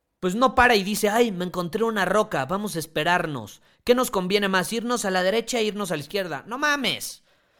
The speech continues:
Las conversaciones tienen que ser como el agua. El agua va, se encuentra una roca y se va para este lado y luego se va para otro lado.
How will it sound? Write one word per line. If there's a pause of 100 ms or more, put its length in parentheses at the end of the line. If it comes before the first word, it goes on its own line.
Las
conversaciones
tienen
que
ser
como
el
agua. (240)
El
agua
va,
se
encuentra
una
roca
y
se
va
para
este
lado
y
luego
se
va
para
otro
lado.